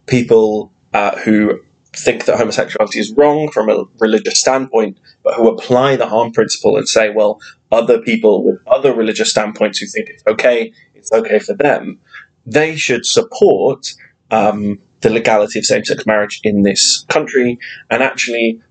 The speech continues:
the legislation around same-sex marriage in this country is built, built around those people.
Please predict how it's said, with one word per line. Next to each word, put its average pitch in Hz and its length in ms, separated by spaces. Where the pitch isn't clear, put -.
the 110 80
legislation 147 680
around 117 180
same-sex 110 380
marriage 110 240
in 110 80
this 110 120
country 107 360
is 107 160
built, - 440
built 139 300
around 120 640
those 110 300
people. - 520